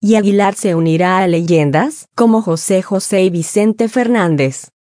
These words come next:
Desde niño, Pepe Aguilar comenzó su carrera musical acompañado por sus famosos padres,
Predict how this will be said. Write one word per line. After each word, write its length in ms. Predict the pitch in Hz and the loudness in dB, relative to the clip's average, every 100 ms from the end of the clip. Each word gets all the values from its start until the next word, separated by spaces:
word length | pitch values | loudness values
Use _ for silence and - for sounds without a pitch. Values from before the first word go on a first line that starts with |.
| _ _ | _ _
Desde 400 | 185 202 170 165 | 0 0 0 0
niño, 460 | 160 160 151 175 311 _ - | 0 0 0 0 -4 _ -2
Pepe 260 | 214 208 220 | -2 0 0
Aguilar 440 | 214 233 240 247 | 2 4 2 0
comenzó 580 | 233 208 180 170 - 190 | 0 2 2 0 0 0
su 140 | 214 | -2
carrera 420 | 185 175 175 180 | -2 0 0 0
musical 560 | 185 185 196 170 185 190 | 0 -2 -4 -4 0 0
acompañado 800 | 180 160 156 156 165 175 202 233 | 0 -2 -2 -2 0 0 0 0
por 180 | 226 208 | 0 -2
sus 220 | - 208 | -2 -4
famosos 560 | 196 196 196 202 208 - | -2 0 0 -2 -4 -4
padres, 680 | 214 175 143 147 269 - | -2 0 0 -2 -4 -6